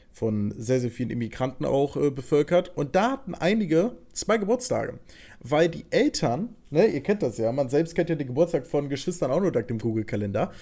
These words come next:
Die Eltern wussten nicht mehr genau, oder der, ne, der Vater geht hin, sagt, „Hey, hier, ich möchte meinen Sohn, äh,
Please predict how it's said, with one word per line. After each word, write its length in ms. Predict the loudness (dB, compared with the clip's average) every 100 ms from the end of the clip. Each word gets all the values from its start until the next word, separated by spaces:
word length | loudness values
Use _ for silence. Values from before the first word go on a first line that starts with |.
| -16 -12 -4
Die 80 | 2
Eltern 360 | 4 2 -2
wussten 300 | -2 -2 0
nicht 360 | -2 -4 -10 -2
mehr 180 | 0 2
genau, 540 | 0 2 4 4 2
oder 180 | 2 2 -2
der, 220 | -2 -2 4
ne, 200 | 6 6
der 100 | 6
Vater 300 | 4 6 4
geht 160 | 4
hin, 300 | 4 4 2 -4 -16
sagt, 360 | 2 4 4 2
„Hey, 180 | 2 2
hier, 420 | 4 6 6 4 -4 -8
ich 160 | 0
möchte 240 | 2 2 2
meinen 180 | 2 4
Sohn, 400 | 6 6 4 2
äh, 280 | 2 2